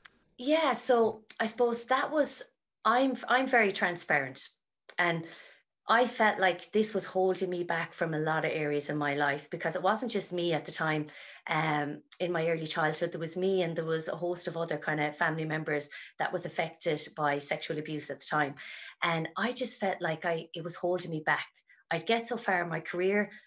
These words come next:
and I felt like I was being a fraud. Do you know that kind of way? I felt like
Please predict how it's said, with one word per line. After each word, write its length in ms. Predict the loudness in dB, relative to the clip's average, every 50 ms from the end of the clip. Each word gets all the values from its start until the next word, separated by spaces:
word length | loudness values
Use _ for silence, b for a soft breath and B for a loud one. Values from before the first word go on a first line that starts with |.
| B B -4
and 120 | -2 0 0
I 60 | 0
felt 240 | 2 4 2 4 4
like 160 | 2 -2 -2
I 40 | -2
was 100 | -2 0
being 140 | -2 -2 -2
a 40 |
fraud. 460 | -2 -2 2 2 4 4 2 0 -4 -8 -10 -10 -10 _ -2
Do 60 | 0
you 80 | 2 2
know 60 | 2
that 120 | 2 2 2
kind 140 | 2 4
of 60 | 4 2
way? 160 | 2 0 B B B B B B B -8
I 80 | -6 -6
felt 280 | -2 0 0 2 2
like 300 | 2 2 2 2 0 -2